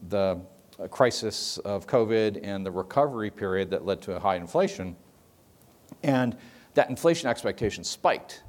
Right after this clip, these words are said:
and the Fed stomped hard on the brake by raising the Fed funds rate. But you can see that blue, it's, it's kinda turned the corner.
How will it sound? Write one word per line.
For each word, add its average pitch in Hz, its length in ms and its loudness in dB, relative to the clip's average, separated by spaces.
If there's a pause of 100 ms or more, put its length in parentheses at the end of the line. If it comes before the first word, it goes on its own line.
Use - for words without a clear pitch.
(440)
and 104 120 -4
the 104 60 -2
Fed 120 460 4 (380)
stomped - 460 0
hard 131 680 2
on 104 140 -6
the 98 80 0
brake 101 560 -2
by 95 100 2
raising 101 540 0
the 95 60 -6
Fed 92 280 -2
funds 110 300 -2
rate. - 360 -12 (1000)
But 120 120 2
you 117 80 -4
can 143 120 0
see 156 180 2
that 139 200 0
blue, 147 280 0
it's, - 160 -6
it's 113 200 -8
kinda 135 220 -2
turned 127 260 0
the 101 40 -2
corner. - 480 -4